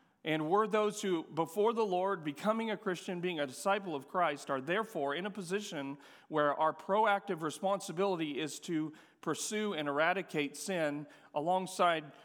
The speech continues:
the Holy Spirit's work revealing that for us. And so therefore, in a spiritual sense, we're in this kind of proactive, responsible disciple of Christ position. And, and, uh, so when David's army was going out to war, and when our army, in effect, spiritually should be going out to war, David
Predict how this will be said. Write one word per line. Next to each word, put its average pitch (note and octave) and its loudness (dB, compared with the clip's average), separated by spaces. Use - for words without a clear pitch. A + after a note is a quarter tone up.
the D3 2
Holy G3 2
Spirit's F3 -4
work D#3 0
revealing E3+ 0
that D3 -4
for F3+ 0
us. C#3 0
And C#3+ -6
so E3 -2
therefore, D#3+ 0
in D#3+ -4
a D3 -4
spiritual G#3 -4
sense, E3+ -6
we're F3 -2
in F#3+ -4
this E3+ -6
kind E3 -2
of D3 -4
proactive, F3 2
responsible D#3+ -2
disciple D#3 -2
of C#3+ -2
Christ D3 0
position. C3 -8
And, D3+ -2
and, D3 -2
uh, D3+ 4
so E3+ 2
when D#3+ -2
David's G#3 2
army A#3 2
was F3+ 0
going G3+ 2
out G3 2
to F#3 -2
war, E3+ 0
and D#3 -4
when D#3 0
our F#3 4
army, E3 -4
in D3+ -4
effect, E3 -2
spiritually D#3+ -2
should E3+ -4
be D3+ -4
going D3+ -2
out C#3 -2
to C#3+ -6
war, C#3 -2
David C#3 -2